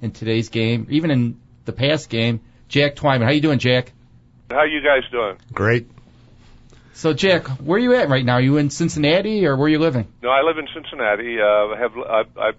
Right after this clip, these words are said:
Speaker 2: I came here in nineteen fifty-one to go to the University of Cincinnati and played two, as you said, two years in Rochester, and was very fortunate when the Royals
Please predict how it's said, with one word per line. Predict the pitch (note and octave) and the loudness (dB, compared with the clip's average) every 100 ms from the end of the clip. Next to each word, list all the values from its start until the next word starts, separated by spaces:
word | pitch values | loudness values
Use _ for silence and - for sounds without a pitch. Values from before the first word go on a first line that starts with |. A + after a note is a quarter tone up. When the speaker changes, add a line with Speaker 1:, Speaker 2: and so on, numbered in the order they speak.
| - G#2 | -8 -8
Speaker 2:
I | G2+ | -8
came | - C3 C3+ | -6 -6 -2
here | C#3 C#3+ | -2 -2
in | B2 | -2
nineteen | B2 - B2 C3 | -4 -4 -10 -12
fifty-one | C3+ B2+ A#2 B2+ | -12 -8 -4 -2
to | C3+ | -2
go | A#2+ A#2+ | -2 -2
to | A2+ | -2
the | |
University | A#2 A#2+ A#2+ - A#2+ | -8 -4 -4 -4 -10
of | G#2+ | -10
Cincinnati | A#2 - G#2 G#2+ B2 B2 | -12 -8 0 0 2 -2
and | A2 G#2+ _ - - - _ _ - | -4 -8 _ -20 -20 -20 _ _ -4
played | C3 C3 | 0 0
two, | C#3+ C#3+ | -2 -4
as | D3 C#3 B2 B2+ A2+ | -6 -8 -6 -4 -4
you | C3 - | -6 0
said, | C3+ A#2+ | 2 2
two | - C#3 | -4 -4
years | C3+ C3 C3 | -2 -2 -4
in | A#2 | -2
Rochester, | C3 C#3+ B2 A2+ - B2+ | 0 0 -2 -4 -6 -8
and | A#2 | -6
was | G#2 A#2+ | -4 -2
very | A#2+ - | -2 0
fortunate | B2+ C3 A#2+ A2+ - | -2 -2 -6 -8 -6
when | G2+ | -6
the | G#2 | -4
Royals | G#2 B2 A#2+ A2 | 0 2 2 0